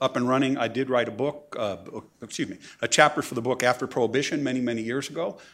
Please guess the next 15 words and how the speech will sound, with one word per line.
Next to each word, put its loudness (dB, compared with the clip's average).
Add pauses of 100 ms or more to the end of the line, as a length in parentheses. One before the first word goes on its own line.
(220)
Uh, -2
I -2
am, 0
uh, 0
one -2
of -8
those -2
many, 0
many 0
police -6
officers -4
who -10
believes -8
we, -8
uh, -6